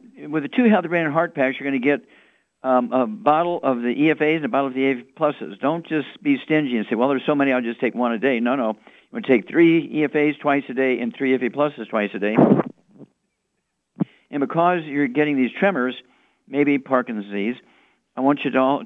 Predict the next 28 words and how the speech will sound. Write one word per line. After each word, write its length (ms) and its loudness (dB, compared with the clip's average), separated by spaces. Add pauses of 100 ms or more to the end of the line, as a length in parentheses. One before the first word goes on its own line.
to 260 -2
increase 460 0 (500)
your 480 2 (340)
dairy 340 2
fat, 340 -6 (400)
okay? 340 0
A 80 -2
stick 240 0
of 80 -2
butter 240 2
a 60 -4
day. 260 -2 (480)
I 60 -10
want 180 -4
you 60 2
to 80 0
have, 400 0 (500)
uh, 100 -2
real 260 4
cream 280 -2
in 80 0
your 120 0
coffee, 400 0
not, 260 0 (240)
um, 320 -4 (440)
uh, 440 -12 (400)
the, 420 -2 (480)
um, 600 -4